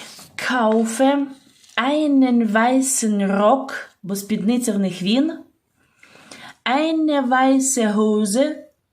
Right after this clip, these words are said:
бо штани в них вона. Отже, щоб запам'ятати це, ви візьміть, е, спідницю та штани, поміняйте місцями, так?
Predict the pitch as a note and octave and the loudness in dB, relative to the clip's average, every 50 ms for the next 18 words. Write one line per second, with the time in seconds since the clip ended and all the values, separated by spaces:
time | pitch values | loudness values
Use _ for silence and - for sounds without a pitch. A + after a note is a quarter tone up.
0 | _ _ - - F#3 G#3 G3+ - - A3+ A#3 B3 C4 C#4 C4 A#3 G#3 F#3+ - F#3+ | _ _ -14 -10 -6 -6 -6 -4 -2 -2 0 2 2 2 2 0 0 -2 -2 -4
1 | F#3 F#3 F3 F3+ G3 B3+ E4+ F4 - - - - - - - - - - _ _ | -2 -2 0 2 2 2 0 -2 -8 -16 -20 -20 -20 -20 -20 -20 -20 -20 _ _
2 | _ - - G3 G#3+ A#3 A3+ C4 A3 G3 A#3 - C4+ C#4+ D4 D#4 - E4+ D#4+ D#4+ | _ -8 -4 -2 0 0 0 0 -2 -2 -2 0 0 0 0 0 0 -2 -2 -2
3 | D4 C4+ - F#4 F#4 D#4 D4 C#4 C4 C4+ C4 C#4+ D#4+ C#4+ C4 - B3+ G#3+ G#3+ A3+ | -4 -4 -2 -2 -2 -2 0 0 0 0 0 0 -2 -2 -4 -2 -2 0 0 0
4 | A3 A3+ - A3 - - B3+ A3 A#3 C4 C#4 C4+ C4+ - A#3 A3+ A#3 A#3 A3+ - | 0 -2 -4 -6 -6 -6 -4 -2 0 0 0 0 -2 -4 -4 -2 -2 -2 -2 -2
5 | - B3 C4 D#4+ F4 F4+ C#4 B3 B3 B3 C4+ D4 C#4+ C4+ C#4 C4+ C4 C4 - - | -2 -2 0 -2 -2 -2 -2 -2 0 0 0 0 0 0 2 2 2 2 2 0
6 | - F#3 C3 A#2 - - C3+ - C4+ D#4+ D#4 - - | 0 0 0 0 -2 -4 -4 -2 -2 -2 -4 -6 -14